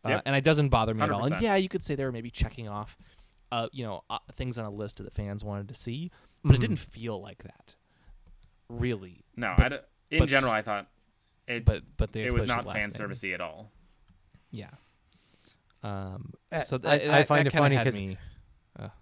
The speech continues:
Speaker 1: you didn't, you didn't mind
Speaker 3: Yeah,
Speaker 1: though,
Speaker 3: I
Speaker 1: Tom?
Speaker 3: I, I didn't mi-, uh, no, I'll be honest. I didn't mind it. I didn't face palm it.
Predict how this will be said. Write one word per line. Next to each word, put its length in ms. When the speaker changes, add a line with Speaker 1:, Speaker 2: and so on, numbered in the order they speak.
Speaker 1:
you 80
didn't, 180
you 100
didn't 140
mind 220
Speaker 3:
Yeah, 40
Speaker 1:
though, 0
Speaker 3:
I 40
Speaker 1:
Tom? 240
Speaker 3:
I, 240
I 80
didn't 280
mi-, 120
uh, 140
no, 280
I'll 100
be 120
honest. 340
I 100
didn't 200
mind 260
it. 180
I 120
didn't 220
face 240
palm 340
it. 80